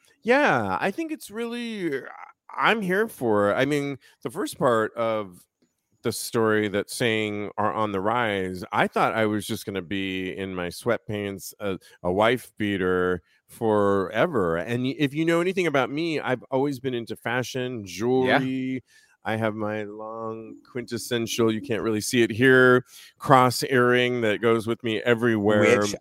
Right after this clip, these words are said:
Speaker 2: I adore, by the
Speaker 1: Thank
Speaker 2: way.
Speaker 1: you.
Speaker 2: I told you that before.
Speaker 1: Thank you, thank you. Yeah, and I've always been such a jewelry person. I've slimmed down in the last years, even before the pandemic, but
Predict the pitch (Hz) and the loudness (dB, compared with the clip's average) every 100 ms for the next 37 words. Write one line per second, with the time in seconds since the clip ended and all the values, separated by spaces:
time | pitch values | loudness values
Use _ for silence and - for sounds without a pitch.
0 | - 113 117 120 107 110 92 98 120 185 | 2 4 4 2 0 0 0 0 0 -2
1 | - - 107 113 110 107 104 113 156 90 | -4 0 2 4 2 2 2 0 0 -4
2 | 85 120 117 127 120 127 120 - - 107 | 2 2 4 2 2 4 2 2 -6 -4
3 | 98 98 143 - _ _ - - - 104 | -2 0 -2 -6 _ _ -20 -18 -16 -18
4 | - 113 127 135 123 160 139 190 202 139 | 2 6 6 4 4 4 4 6 6 6
5 | 139 135 127 139 147 143 131 127 - 101 | 4 6 6 4 4 -2 -2 -2 -4 -6
6 | - 110 110 104 - 127 - 107 - 101 | -2 0 0 -2 -2 -4 -2 -6 -2 0
7 | 107 - - 208 247 151 143 160 127 104 | 0 -2 0 0 2 4 4 4 2 2
8 | 104 107 - 107 104 107 104 - - - | 2 0 -2 -4 0 0 -2 -6 -14 -4
9 | 117 101 101 98 - 98 98 110 117 123 | -4 -2 -4 -6 -6 0 2 2 0 -2
10 | 123 131 135 139 135 _ - - - - | -2 0 0 -2 -2 _ -20 -20 -8 2
11 | 110 107 98 | 4 6 4